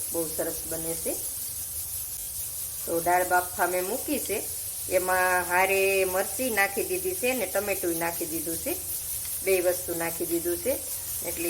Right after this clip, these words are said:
એ બફાઈ જાય હારે, એટલે ટમેટું આખું ન રહે ને મરચીનો સ્વાદ એ બહુ મસ્ત એમાં બેસી જાય. તો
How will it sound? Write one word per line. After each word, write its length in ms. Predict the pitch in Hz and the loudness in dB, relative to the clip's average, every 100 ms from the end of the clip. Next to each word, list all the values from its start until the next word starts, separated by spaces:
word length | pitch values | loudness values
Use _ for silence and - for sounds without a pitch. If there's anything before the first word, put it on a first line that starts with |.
| 170 | 0
એ 60 | 175 | 2
બફાઈ 380 | 208 - 247 170 | 0 2 4 4
જાય 180 | 175 185 | 2 2
હારે, 200 | 170 175 302 - - - - - - - 175 | 2 2 0 -4 -6 -6 -6 -6 -4 -4 -4
એટલે 320 | 165 190 175 180 175 165 165 - - - - | -4 0 2 4 2 2 -2 -6 -6 -4 -2
ટમેટું 480 | 190 185 - 185 180 | 0 0 2 4 4
આખું 300 | 180 190 175 | 4 0 2
ન 20 | 170 175 | 2 2
રહે 100 | 262 - - - - 180 | -2 -2 -6 -6 -4 0
ને 100 | 175 175 175 | 0 2 2
મરચીનો 420 | 190 - 190 180 175 | 0 0 -2 0 0
સ્વાદ 320 | 180 180 175 | 2 2 2
એ 80 | 180 175 | 0 2
બહુ 80 | 175 170 | 2 2
મસ્ત 320 | 170 - - 165 | -2 -2 -2 0
એમાં 240 | 170 247 247 | 0 0 0
બેસી 320 | 175 185 151 | 0 0 -2
જાય. 160 | 175 170 - - - - - - - - - - - - - - - - - - | -4 -4 -6 -4 -4 -4 -6 -6 -6 -6 -6 -6 -6 -6 -6 -6 -6 -6 -6 -6
તો 80 | - | -2